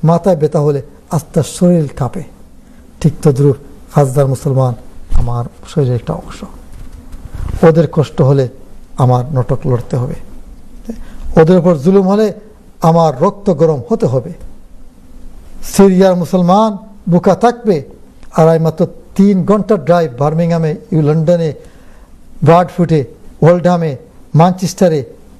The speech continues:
বসে আইয়াসি করব, তা হতে পারে না। হ্যাঁ, কয়েকজন বুজুর্গ জিজ্ঞাসা করা হতো, মুসলিম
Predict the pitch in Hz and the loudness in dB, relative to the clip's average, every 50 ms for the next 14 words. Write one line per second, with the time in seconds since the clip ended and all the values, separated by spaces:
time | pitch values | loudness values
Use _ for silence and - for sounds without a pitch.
0 | - 160 156 131 - - 165 - - 147 143 131 131 151 143 139 - 147 - 147 | -2 0 0 0 0 -2 -4 -2 0 0 0 0 0 0 -2 -2 -4 -4 -2 -2
1 | 135 123 127 120 - - - - - - - - - 151 131 - - - 170 156 | -2 -2 -4 -8 -10 -14 -20 -20 -20 -20 -8 -2 0 0 0 0 -2 -2 -2 -2
2 | - - - - - 147 160 156 151 - - - - - - - - - - - | 0 -2 -6 -4 -6 -6 -6 -6 -8 -10 -10 -14 -18 -20 -20 -20 -20 -20 -20 -20
3 | - - - - - - - - - - - - - - - - - 226 262 254 | -20 -20 -20 -20 -20 -20 -20 -20 -20 -20 -20 -20 -20 -18 -18 -4 0 0 0 0
4 | - - - - - - - - - 175 160 139 147 147 120 123 139 165 208 202 | -2 -8 -16 -18 -18 -16 -4 2 4 4 4 4 4 2 0 2 2 4 4 4
5 | 185 165 151 156 156 - - - - 156 127 139 123 143 139 127 123 131 120 - | 2 0 -2 -4 -10 -12 -6 -2 0 0 0 0 0 0 0 0 -2 -4 -6 -8
6 | - - - - - - 143 147 147 - - - - 147 147 170 185 202 | -12 -20 -20 -10 -4 0 0 2 0 0 -4 -6 -2 0 2 4 2 2